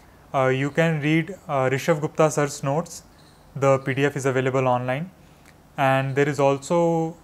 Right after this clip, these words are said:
a topic called forest management. I studied that topic from, uh, Principles and Practices of Silviculture by L S Khanna. So just that topic you can read from this L S Khanna book,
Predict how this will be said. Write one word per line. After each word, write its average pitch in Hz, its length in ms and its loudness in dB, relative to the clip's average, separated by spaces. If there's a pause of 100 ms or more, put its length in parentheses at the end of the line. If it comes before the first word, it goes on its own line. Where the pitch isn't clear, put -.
a 143 80 -4
topic 135 400 2
called 147 300 2
forest 135 500 2
management. 139 540 -2 (640)
I 139 200 8
studied 156 400 -2
that 143 240 2
topic 139 300 0
from, 147 520 -2 (220)
uh, 131 260 -2 (120)
Principles 165 680 0
and 156 200 0
Practices 143 500 0
of 147 160 0
Silviculture 139 760 -2
by 131 260 4
L 127 120 -2
S 131 140 -4
Khanna. 139 320 -4 (840)
So 135 420 2
just 180 280 4
that 175 240 6
topic 165 280 -2
you 160 120 0
can 156 180 -2
read 143 180 -2
from 143 380 -2
this 135 420 -4
L 139 160 0
S 139 140 -2
Khanna 139 260 0
book, 165 280 -2